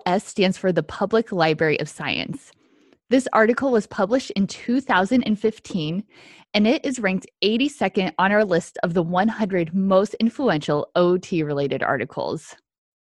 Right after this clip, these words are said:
So to start with, let's kind of zoom out and look at a big picture overview of why the concept of self-management is so important to consider for stroke care. Now, there is bad news and good news regarding the care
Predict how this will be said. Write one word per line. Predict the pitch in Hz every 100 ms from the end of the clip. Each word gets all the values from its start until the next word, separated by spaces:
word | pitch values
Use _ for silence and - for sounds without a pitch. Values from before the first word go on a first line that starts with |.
| _ _
So | _ 302 311
to | 262 269
start | - - 453 -
with, | 240 247 -
let's | 370 -
kind | 523
of | 427 214
zoom | 175 240 247 -
out | 165 180 214 -
and | 220 226
look | 262 - -
at | 226 214
a | 190
big | 165 247 254
picture | - 202 - 202 -
overview | 180 185 170 170 160 160 - - - - _
of | 220 190 185
why | 196 233
the | 302
concept | - 208 196 - 202 -
of | 214
self-management | - - 190 226 220 196 175 170 185 180
is | 190
so | - - 220 214 240
important | 247 - 180 170 151
to | 165
consider | 185 165 175 156 156
for | - 156
stroke | - - 135 -
care. | - 139 76 160 151 _ _ _ - - _ _
Now, | 220 240 247
there | 220 247 311
is | - 196
bad | 165 214 247
news | 247 262 262 254 -
and | 202 185 175
good | 214 190
news | 160 151 156
regarding | 185 175 185 180 180
the | 185
care | 190 175 160 151